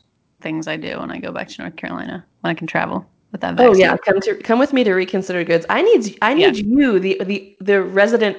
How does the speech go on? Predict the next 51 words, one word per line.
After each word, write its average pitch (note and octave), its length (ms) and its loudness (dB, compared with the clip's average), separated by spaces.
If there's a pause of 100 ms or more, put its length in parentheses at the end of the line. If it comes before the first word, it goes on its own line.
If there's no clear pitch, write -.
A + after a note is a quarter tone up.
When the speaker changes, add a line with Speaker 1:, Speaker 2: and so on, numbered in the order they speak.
Speaker 2:
artist, F3+ 560 2
to G#3 100 -6
come G3+ 280 -2
here F3+ 380 2 (300)
Speaker 1:
<laughs> - 160 -20
Speaker 2:
and, G3 180 2
like, F3 540 -4
help A3 320 -2
me G#3 40 0 (120)
Speaker 1:
Oh, - 0 -
Speaker 2:
out. - 280 -2
Speaker 1:
this G3+ 140 -16
is G3 60 -10
Speaker 2:
Just G3+ 120 -8
do F#3 60 -4
some - 20 -2
Speaker 1:
dangerous. E3+ 480 -2
Speaker 2:
stuff. - 100 -20
Speaker 1:
This F3+ 180 -14
is F3+ 180 -8
so F3 160 -8
dangerous. E3 680 -12
I've G#3 120 -2
been A3 160 4
making G3 460 -6
a, E3+ 640 -6
this A#3 220 -6
is B3 100 -6
one G3+ 120 -2
of F#3 40 -2
my F3 100 -2
highs, D3+ 360 -6
so F#3 80 -10
this F#3 140 -12
is F3+ 80 -10
a E3+ 60 -6
good, E3 300 -6 (140)
uh, F3 200 -2
segue, E3+ 420 -6
but E3 220 -4 (360)
I've F3+ 120 -2
been F3+ 180 -4
making E3 640 -6
a D#3 360 -6 (100)
crafty D3+ 1000 -6 (480)
D F3 180 -6
I D3+ 160 0
Y D3+ 500 -4 (160)
trash D3+ 540 -6
to - 100 -20
treasures D3+ 840 -14